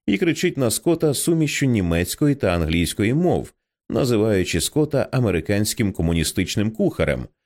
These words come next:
Цей афористичний вираз її чоловік із приємністю згадуватиме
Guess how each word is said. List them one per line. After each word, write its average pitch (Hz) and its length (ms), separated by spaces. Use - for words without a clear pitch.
Цей 98 320
афористичний 92 800
вираз 110 380
її 95 220
чоловік 90 480
із - 160
приємністю 117 640
згадуватиме 98 760